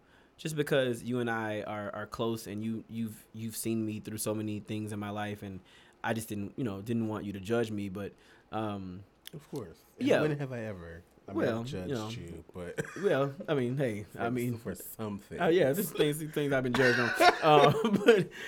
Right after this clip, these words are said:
Speaker 1: but, you know, so people ask me, "What made you, um, what made you leave,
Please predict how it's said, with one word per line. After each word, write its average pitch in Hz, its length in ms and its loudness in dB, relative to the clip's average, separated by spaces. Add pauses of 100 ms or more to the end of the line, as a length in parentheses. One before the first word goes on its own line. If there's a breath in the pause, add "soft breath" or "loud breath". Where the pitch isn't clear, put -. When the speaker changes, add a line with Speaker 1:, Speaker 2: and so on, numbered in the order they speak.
(120)
Speaker 1:
but, 156 340 8
you 160 140 2
know, 143 160 2
so 147 180 2
people 185 320 0
ask 127 300 2
me, 123 160 0
"What 131 240 0
made 123 220 2
you, 110 400 -4
um, 101 380 -6
what 107 120 -8
made 117 140 -2
you 113 120 -6
leave, 104 580 -6